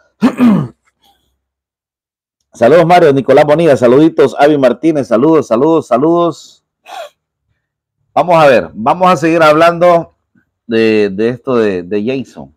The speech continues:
¿Qué pasó al final? Yo quiero que ustedes, ustedes que recopilan bastante información, quiero que, pues, que debatamos acá. Quiero que, pues, que debatamos acá.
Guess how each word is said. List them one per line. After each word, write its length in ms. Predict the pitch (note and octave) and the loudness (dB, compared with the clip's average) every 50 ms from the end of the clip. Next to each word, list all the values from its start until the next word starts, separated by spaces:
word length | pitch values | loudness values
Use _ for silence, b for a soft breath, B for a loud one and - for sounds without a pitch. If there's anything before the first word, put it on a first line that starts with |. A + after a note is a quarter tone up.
| _ _ | _ _
¿Qué 120 | - C3 | -10 -10
pasó 380 | B2+ - D3+ C#3 C3 - - D3+ | -6 -2 -2 -2 -2 -2 0 0
al 160 | D3 C#3+ C3+ | 0 0 0
final? 560 | - - A#2 A2+ A#2+ C3+ C3 A2 E2+ C#2+ C2 _ _ _ _ _ _ | -4 -8 -8 -2 0 0 0 0 -2 -6 -12 _ _ _ _ _ _
Yo 120 | _ G2 G2+ | _ -20 -16
quiero 300 | - - B2+ C#3 C#3 A#2+ | -10 -6 -4 -4 -4 -6
que 80 | - | -10
ustedes, 760 | G#2+ - _ B2 B2+ C3 B2+ A#2+ A2 F#2 - _ _ _ _ _ _ _ _ _ _ _ _ _ _ _ _ _ _ _ _ _ _ _ _ _ _ _ _ _ | -16 -10 _ -6 -4 -4 -4 -4 -4 -6 -10 _ _ _ _ _ _ _ _ _ _ _ _ _ _ _ _ _ _ _ _ _ _ _ _ _ _ _ _ _
ustedes 480 | - - - _ - B2 C3+ C#3+ C#3+ - | -20 -20 -20 _ -6 -4 -2 -4 -4 -4
que 120 | - B2+ | -6 -4
recopilan 640 | A2+ A#2+ A#2+ - A2 A2 F2+ - C3 C3+ C#3+ C#3+ C3+ | -4 -4 -6 -6 -8 -8 -6 -6 -4 -2 -2 0 0
bastante 480 | C3 A#2 A2+ - C#3 C#3 D3 C3+ - | 0 -2 0 -2 -2 -2 -2 -2 -4
información, 960 | C#3 C3 B2 G#2 A2 A#2+ A2+ A2 A2 A#2+ A#2+ - - D3+ A2+ G#2+ A2+ A#2+ A2+ _ _ _ _ _ _ _ _ _ _ _ _ _ _ _ _ _ _ _ _ _ _ _ _ _ _ _ _ _ _ _ _ _ _ _ _ _ _ _ _ _ _ _ _ _ _ _ _ _ _ _ _ | -6 -6 -6 -4 -4 -4 -4 -2 -2 -2 -4 -4 -4 -4 -2 -4 -4 -8 -14 _ _ _ _ _ _ _ _ _ _ _ _ _ _ _ _ _ _ _ _ _ _ _ _ _ _ _ _ _ _ _ _ _ _ _ _ _ _ _ _ _ _ _ _ _ _ _ _ _ _ _ _
quiero 300 | - B2+ A2+ A#2+ C3+ C3 | -6 -4 -2 -2 -4 -4
que, 180 | _ C3 A#2+ | _ -8 -8
pues, 220 | A2 - A#2 A2 - | -6 -6 -6 -8 -4
que 120 | - A#2+ | -2 0
debatamos 540 | A#2 A#2 A2+ A2 A2 - C#3+ D#3 E3 D#3+ D3 | 2 2 2 0 2 0 0 0 0 -2 -4
acá. 380 | C#3 - E3 E3 C#3 G#2+ - _ _ _ _ _ _ _ _ _ _ _ _ _ _ _ _ _ _ _ _ _ _ _ _ _ _ - _ - | -4 -4 -4 -4 -4 -6 -8 _ _ _ _ _ _ _ _ _ _ _ _ _ _ _ _ _ _ _ _ _ _ _ _ _ _ -20 _ -14
Quiero 280 | - A#2+ A#2 B2+ C#3 - | -10 -6 -6 -6 -8 -8
que, 160 | - C3 A#2 | -10 -10 -10
pues, 200 | - - A2+ G#2+ - | -8 -8 -10 -10 -8
que 80 | A#2+ | -6
debatamos 520 | A#2 A#2 A2+ A2+ A2+ - C#3+ D3+ D3+ - _ | -4 -2 -2 -2 -2 -2 -4 -4 -4 -8 _
acá. 460 | D3+ D3 - - E3+ D3+ B2+ - _ | -12 -12 -8 -8 -10 -10 -10 -14 _